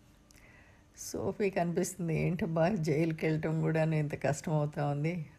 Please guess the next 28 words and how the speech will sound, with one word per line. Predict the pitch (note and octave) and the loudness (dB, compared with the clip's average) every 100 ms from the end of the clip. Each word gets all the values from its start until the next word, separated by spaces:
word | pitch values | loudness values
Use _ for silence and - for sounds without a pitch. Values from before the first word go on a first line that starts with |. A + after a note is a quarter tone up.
| - | -6
ఐలాండ్ | D#3+ D#3 D#3+ D#3 D#3 | -2 2 4 2 2
చాలా | D3 D3 | 0 0
దూరంగా | D3 D#3 E3 D#3 | 2 2 2 2
ఉన్నట్లు | D3+ C#3+ C#3 E3+ | 2 0 -2 -4
అనిపిస్తూ | C#3+ - D3+ C3+ C3+ | -4 -4 -6 -4 -4
ఉంది | C3 C3+ | -4 -4
ఈసారి" | C3 C3 C3 | -4 -4 -4
అనుకుంటాడు. | C3 B2+ - B2 B2+ B2 B2 C3+ - - - - - - - - - - - | -4 -6 -6 -6 -6 -6 -8 -12 -16 -20 -20 -20 -20 -20 -20 -20 -20 -20 -20
సరే, | - - D#3 | -10 0 2
అయినా | D3 C#3+ D3 | 2 2 0
మళ్ళీ | C#3+ C3+ C3+ C3 C3 | -2 -2 -4 -2 -4
అట్లా | C3 - C3 | -4 -4 -4
వెళ్తూ | B2 B2 D#3+ | -4 -4 -2
ఈసారి | D#3 D#3 F3 F3+ | -2 -2 -2 -2
ఒక | E3+ E3 D3+ - | 0 2 2 -2
మామూలు | - E3+ E3 E3 D3+ | -4 0 0 4 4
ఆర్డినరీ | D3 D3+ D#3+ D3 | 4 4 2 2
రెస్టారెంట్ | C#3 C3 - C3 B2+ C3 | 0 -4 -4 -4 -4 -6
సెలెక్ట్ | C3 B2 A#2 - | -8 -10 -8 -10
చేసుకుంటాడు. | - - B2+ - - - - - - - - - - - - D#3+ | -8 -8 -8 -8 -12 -16 -20 -20 -20 -20 -20 -20 -20 -20 -8 -6
అక్కడికి | D#3 D#3 D#3 D3+ C#3 - | 0 2 4 4 0 0
ఏమి | D#3 D3+ | 2 4
అబ్జెక్షన్ | D3 C3+ D3+ - D3+ | 2 2 -2 -2 0
లేకుండా | D3 C#3 D3 D3 | 0 0 0 0
అతని, | C#3+ C3+ C3 C3 C3 | 0 -4 -4 -2 -2
అంటే, | D3 - B2+ B2 - | -2 -2 -2 -2 -4
ఈ | C3 B2 | -6 -6
షూస్, | - C#3+ C3+ | -4 -2 -2